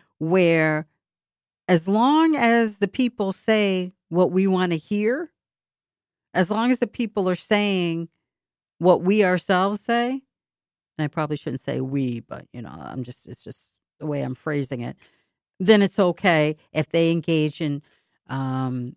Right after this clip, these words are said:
behavior that's unpalatable, that's hateful, that's disgusting, that's inappropriate. And, and I can't get down with that.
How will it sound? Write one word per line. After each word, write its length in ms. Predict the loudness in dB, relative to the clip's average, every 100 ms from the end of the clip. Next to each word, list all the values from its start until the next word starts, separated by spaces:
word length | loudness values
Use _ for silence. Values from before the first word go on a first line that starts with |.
| -6
behavior 640 | -2 -2 2 2 2 0 0
that's 300 | 0 -2 -4 -6
unpalatable, 800 | -6 -4 -4 -4 -8 -12 -16 -18 _ _ _ _ _ _ _ _ _ _
that's 200 | -4 -4
hateful, 560 | 0 0 0 -6 -12 -14 _ _ _ _ _ _ _ _ _ _ _ _ _
that's 280 | 0 0 -2
disgusting, 760 | -10 -8 -8 -8 -10 -18 -20 _ _ _ _ _ _ _ _ _ 2
that's 260 | 2 2
inappropriate. 720 | 0 0 -2 -4 -4 -12 -14 -18 _ _ _ _ _ _ _ _ 2
And, 160 | 2 2
and 140 | 2
I 100 | 2
can't 380 | 0 2 2 2
get 200 | 0 2
down 200 | 0 2 0
with 240 | -2 -2
that. 280 | -10 -12